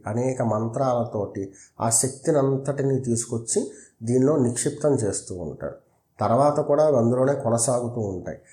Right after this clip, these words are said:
చైతన్యం ఒకసారి యాక్టివేట్ అయిన తర్వాత విగ్రహంలో దీర్ఘకాలికంగా ఉంటుంది. తర్వాత ఆ విగ్రహాన్ని పూజించేటువంటి వారు రోజు జపం చేస్తూ,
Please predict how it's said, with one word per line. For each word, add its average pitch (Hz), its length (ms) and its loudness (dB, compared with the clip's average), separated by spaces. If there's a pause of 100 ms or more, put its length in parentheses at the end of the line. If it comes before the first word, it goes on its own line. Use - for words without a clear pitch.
(200)
చైతన్యం 160 540 2
ఒకసారి 127 440 2
యాక్టివేట్ 120 560 2
అయిన 110 180 0
తర్వాత 104 380 -4
విగ్రహంలో 107 640 0 (160)
దీర్ఘకాలికంగా 120 880 0
ఉంటుంది. 110 360 -10 (260)
తర్వాత 135 420 4
ఆ 117 100 4
విగ్రహాన్ని 127 540 0
పూజించేటువంటి 113 960 -4
వారు 101 260 -2 (480)
రోజు 135 600 4
జపం 113 340 0
చేస్తూ, 107 440 -4